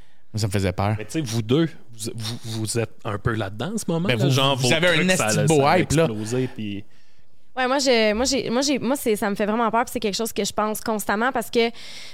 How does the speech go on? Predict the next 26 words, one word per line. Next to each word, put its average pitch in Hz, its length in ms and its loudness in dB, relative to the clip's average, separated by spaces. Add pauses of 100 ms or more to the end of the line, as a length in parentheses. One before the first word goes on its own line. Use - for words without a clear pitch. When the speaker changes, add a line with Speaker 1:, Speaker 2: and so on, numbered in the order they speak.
Speaker 3:
bon, 214 160 4 (180)
avant 226 220 2
le 269 60 0
podcast, 262 500 0 (160)
il 226 80 -4
y 226 60 4
a - 100 0
Au 214 140 2
lit 220 120 2
avec 226 200 0
Anne-Marie, 202 600 -2
Speaker 1:
Ouais. 226 200 0 (160)
Speaker 3:
euh, 202 280 2
show 202 120 -4
d'éducation 202 420 -2
sexuelle. 220 600 2
Speaker 1:
Ouais. 320 80 -4 (420)
Speaker 3:
Puis 226 160 -2
moi, 254 140 6
Au 269 40 6
lit 269 60 4
avec 226 200 2
Anne-Marie, 208 440 0
pour 262 320 0
vrai, 226 340 0
là, 294 220 2